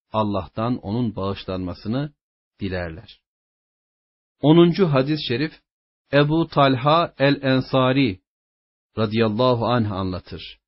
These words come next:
Bir gün sabahleyin Resulullah sallallahu aleyhi ve sellemin gönlü hoş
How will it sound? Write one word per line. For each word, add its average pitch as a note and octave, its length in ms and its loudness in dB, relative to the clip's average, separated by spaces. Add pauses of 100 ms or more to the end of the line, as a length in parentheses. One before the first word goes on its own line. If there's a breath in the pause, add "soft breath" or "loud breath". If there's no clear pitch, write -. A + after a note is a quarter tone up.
(240)
Bir C#3 220 2
gün B2 220 0
sabahleyin B2 840 -2 (340)
Resulullah B2+ 460 -2
sallallahu A#2+ 580 0
aleyhi F#2+ 300 -2
ve F#2 80 -4
sellemin G2 680 -2 (320)
gönlü A2+ 420 2
hoş A#2+ 640 -2